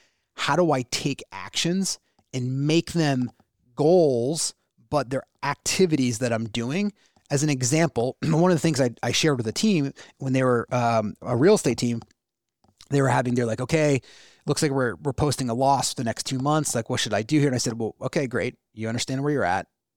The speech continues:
You accepted that." And they said, "Yes." And so we walked through that. Then I said, "Well, what do you think we need to do? We need to get more, more houses under contract." And I said, "Well, great."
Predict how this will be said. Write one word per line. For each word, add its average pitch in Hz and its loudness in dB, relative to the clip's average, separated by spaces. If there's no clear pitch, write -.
You 107 -12
accepted 107 -2
that." 85 -4
And 110 -10
they 107 -8
said, - -12
"Yes." 113 -2
And 110 -8
so - -8
we 98 -8
walked 104 -4
through 135 -12
that. 98 0
Then 127 -2
I 131 2
said, 135 0
"Well, 127 0
what 143 2
do 151 4
you 131 2
think 139 -2
we 131 0
need 127 0
to 165 4
do? 147 4
We 113 -4
need 107 -8
to 107 -8
get 113 -6
more, 110 -4
more 113 -4
houses 131 2
under 101 -6
contract." - -12
And - -20
I - -14
said, 135 -6
"Well, 143 -2
great." 131 0